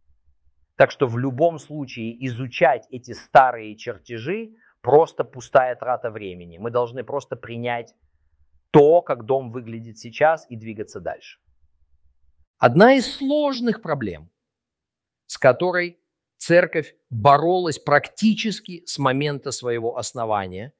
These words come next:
тем не менее Библия ясно заявляет об этом,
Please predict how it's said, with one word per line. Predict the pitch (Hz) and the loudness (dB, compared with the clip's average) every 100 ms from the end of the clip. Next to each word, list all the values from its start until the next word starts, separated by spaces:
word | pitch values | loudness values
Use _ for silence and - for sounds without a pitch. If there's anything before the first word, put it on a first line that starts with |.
| _ | _
тем | - 123 120 | -2 0 0
не | 120 | -4
менее | 127 117 95 | -6 -6 -8
Библия | 104 110 107 101 | -8 -8 -6 -6
ясно | 98 101 120 110 101 90 | -4 0 2 0 -6 -14
заявляет | 92 90 85 80 76 | -14 -14 -14 -16 -16
об | 82 82 | -18 -18
этом, | 80 95 | -20 -20